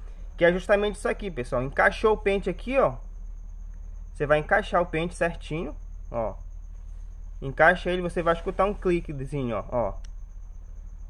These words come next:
Certo? Então ele tá aqui, ele tá travado, mas mesmo assim, pra você ter uma segurança maior, o que que, o que que você vai fazer? Você vai colocar o dedo aqui em cima, ó, do pente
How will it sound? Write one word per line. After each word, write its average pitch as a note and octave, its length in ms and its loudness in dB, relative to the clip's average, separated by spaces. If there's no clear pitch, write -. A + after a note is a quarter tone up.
Certo? E3+ 340 6
Então D#3+ 220 2
ele G#3 100 2
tá - 180 4
aqui, F#3 160 4
ele A3+ 100 -2
tá A3+ 140 2
travado, A3 560 6
mas D3 140 2
mesmo A3+ 260 0
assim, A#3 440 -2
pra E3 100 2
você F3+ 180 0
ter G#3 120 2
uma G3+ 100 4
segurança G3 400 2
maior, F#3+ 180 4
o G3+ 80 0
que G#3+ 120 -2
que, G#3+ 80 -2
o F3+ 220 0
que F#3+ 120 0
que G3 80 -2
você G#3 180 2
vai G3 120 8
fazer? F#3 400 4
Você - 100 -2
vai F3 140 4
colocar F#3+ 320 6
o F#3+ 80 4
dedo F3 180 4
aqui E3 180 2
em - 60 0
cima, G#3+ 380 -2
ó, G2+ 60 -4
do A#2 140 -6
pente E3 500 0